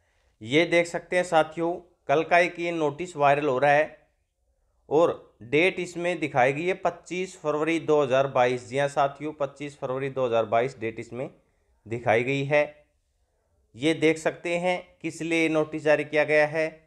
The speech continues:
प्रपोजल दिया गया है मेल कांस्टेबल कमांडो विंग की बेसिक ट्रेनिंग शुरू करने का। जी हाँ साथियों, यानी कि कमांडो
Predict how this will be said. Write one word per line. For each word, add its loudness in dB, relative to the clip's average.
प्रपोजल 0
दिया 2
गया 4
है 0
मेल 0
कांस्टेबल -2
कमांडो 0
विंग -2
की -10
बेसिक -6
ट्रेनिंग -4
शुरू -10
करने -4
का। 2
जी -6
हाँ -2
साथियों, -2
यानी 2
कि -4
कमांडो 2